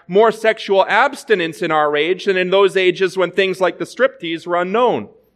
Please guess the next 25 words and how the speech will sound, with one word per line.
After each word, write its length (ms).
But 160
certainly 360
there 220
is 180
no 180
such 340
evidence. 560
Contraceptives 880
have 140
made 200
sexual 440
indulgence 580
far 260
less 220
costly 500
within 360
marriage 420
and 140
far 240
safer 480
outside 440
it 80
than 140
ever 180
before. 600